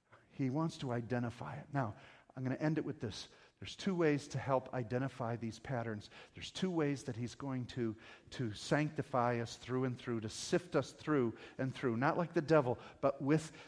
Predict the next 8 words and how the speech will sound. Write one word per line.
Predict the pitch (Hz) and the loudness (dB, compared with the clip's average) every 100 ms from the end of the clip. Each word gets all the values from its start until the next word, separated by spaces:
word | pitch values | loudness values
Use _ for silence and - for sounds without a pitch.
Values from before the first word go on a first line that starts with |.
| - | 0
the | 135 | 2
ability | 113 143 160 139 | 4 6 6 4
to | 127 131 117 | 0 0 0
eradicate | 110 117 131 143 147 147 131 - | 0 4 6 6 4 2 2 -2
the | |
poison | - - 135 127 107 113 | -8 0 2 2 0 -2
in | 110 110 | 0 -2
us, | 95 - - | -4 -6 -12